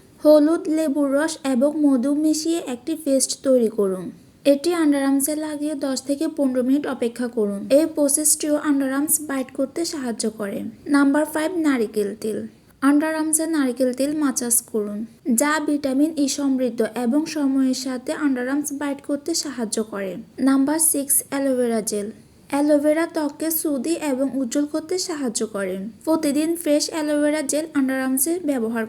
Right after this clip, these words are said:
করুন। নাম্বার সেভেন, বেকিং সোডা। বেকিং সোডার সাথে পানি মিশিয়ে স্কার্ফ তৈরি করুন। বেকিং সোডা ডেড স্কিন সেলকে এক্সপ্লয়েটেড করে এবং আন্ডারআর্মস ব্রাইট করে। নাম্বার এইট, শসা। শসা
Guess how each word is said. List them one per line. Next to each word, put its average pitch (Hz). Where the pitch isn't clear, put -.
করুন। 202
নাম্বার 269
সেভেন, 311
বেকিং 247
সোডা। 202
বেকিং 277
সোডার 302
সাথে 302
পানি 277
মিশিয়ে 302
স্কার্ফ 254
তৈরি 233
করুন। 208
বেকিং 277
সোডা 285
ডেড 262
স্কিন 285
সেলকে 277
এক্সপ্লয়েটেড 254
করে 202
এবং 277
আন্ডারআর্মস 262
ব্রাইট 240
করে। 202
নাম্বার 254
এইট, 302
শসা। 233
শসা 285